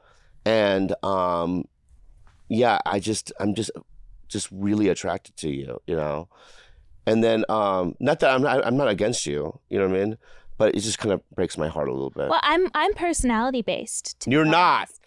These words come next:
Speaker 2: Oh, but I
Speaker 1: You're,
Speaker 2: am.
Speaker 1: you're not. You're not.
Speaker 2: I am.
Speaker 1: Stop, stop, stop. I'll tell you why you're not. T-, turn, turn
Speaker 2: Oh,
Speaker 1: around.
Speaker 2: I'm pers-
Speaker 1: I'll tell you why.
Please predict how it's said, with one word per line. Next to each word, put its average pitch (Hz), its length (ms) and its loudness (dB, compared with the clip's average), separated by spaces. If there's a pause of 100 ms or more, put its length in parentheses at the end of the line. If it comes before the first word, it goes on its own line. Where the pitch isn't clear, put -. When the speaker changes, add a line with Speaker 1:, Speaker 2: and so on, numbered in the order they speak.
(160)
Speaker 2:
Oh, 254 140 4
but 277 160 4
I 320 80 4
Speaker 1:
You're, 349 140 4
Speaker 2:
am. 320 300 4
Speaker 1:
you're 247 80 2
not. 254 360 4
You're 339 380 4
not. 392 180 4
Speaker 2:
I 285 220 4
am. 320 500 4
Speaker 1:
Stop, 262 140 2
stop, 226 160 4
stop. 165 260 0 (320)
I'll 240 160 4
tell 285 180 4
you 320 140 6
why 294 120 6
you're 262 120 6
not. 180 240 0
T-, - 60 -12
turn, 233 160 0
turn 233 180 2
Speaker 2:
Oh, 226 60 4
Speaker 1:
around. 277 200 8
Speaker 2:
I'm 311 220 6
pers- 370 180 6
Speaker 1:
I'll 233 100 6
tell 254 140 4
you 247 120 6
why. 190 220 6